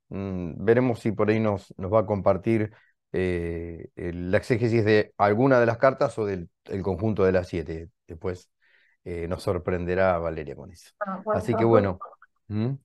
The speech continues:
Speaker 1: Eh, bien, vamos a caminar entonces por esos dos carriles,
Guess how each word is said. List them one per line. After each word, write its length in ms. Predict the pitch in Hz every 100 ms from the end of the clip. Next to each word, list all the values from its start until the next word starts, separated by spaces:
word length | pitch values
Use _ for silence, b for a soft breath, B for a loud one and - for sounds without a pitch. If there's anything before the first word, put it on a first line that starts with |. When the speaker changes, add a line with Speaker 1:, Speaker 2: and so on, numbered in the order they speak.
| b b b _
Speaker 1:
Eh, 540 | 101 95 92 92 90 90
bien, 240 | 113 95
vamos 260 | 107 131 117
a 60 | 110
caminar 320 | 110 107 123
entonces 320 | 110 110 113
por 220 | - 98
esos 260 | 98 95 98
dos 180 | 101 92
carriles, 680 | 95 92 90 78 - _